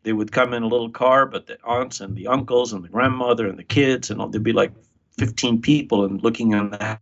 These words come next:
house. Uh, but that Magana family in their humble little car could pay cash <laughs> for the house. Then we'd have another couple come out with their Volvo and stuff, and they were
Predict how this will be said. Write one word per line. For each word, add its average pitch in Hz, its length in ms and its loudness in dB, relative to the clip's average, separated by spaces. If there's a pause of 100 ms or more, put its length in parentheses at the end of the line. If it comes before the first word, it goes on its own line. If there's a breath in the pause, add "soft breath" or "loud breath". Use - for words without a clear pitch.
house. - 480 2 (560 loud breath)
Uh, 110 180 4
but 117 160 2
that 131 140 2
Magana 160 400 2
family 147 340 -2
in 110 80 -4
their 104 120 -2
humble 135 220 -4
little 120 180 -10
car 123 420 2
could - 160 -8
pay 120 140 -2
cash - 540 -2
<laughs> - 300 -12
for 110 200 -2
the 98 120 0
house. 98 320 -2 (380 loud breath)
Then 113 140 2
we'd 107 100 2
have 110 140 4
another 110 280 0
couple 101 280 0
come 101 180 -2
out 98 180 -6
with 98 100 -10
their 98 140 -4
Volvo 95 480 0
and 92 80 -4
stuff, 92 300 -4
and 92 100 -6
they 95 60 -4
were 90 140 -10